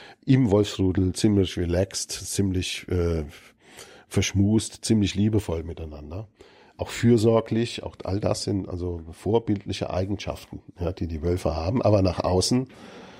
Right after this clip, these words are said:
kennen sie keinen, sind sie völlig humorlos, was Fremde angeht.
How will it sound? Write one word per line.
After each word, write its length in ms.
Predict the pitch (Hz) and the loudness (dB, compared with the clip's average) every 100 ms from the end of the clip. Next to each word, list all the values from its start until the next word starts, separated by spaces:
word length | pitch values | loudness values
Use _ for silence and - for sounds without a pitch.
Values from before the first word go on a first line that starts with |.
| - - | -20 -10
kennen 260 | - 95 95 | 0 2 4
sie 120 | 95 | 4
keinen, 560 | 95 90 90 90 90 87 _ _ _ _ - | 2 0 2 2 -2 -8 _ _ _ _ -8
sind 200 | - 82 | -4 -2
sie 120 | 80 | -2
völlig 320 | - 95 90 | 0 0 2
humorlos, 580 | 82 80 71 71 - - | 0 -2 -2 -4 -8 -14
was 220 | - - - | -14 -14 -12
Fremde 420 | - 69 69 - | -8 -8 -6 -8
angeht. 400 | - 104 - | -10 -12 -14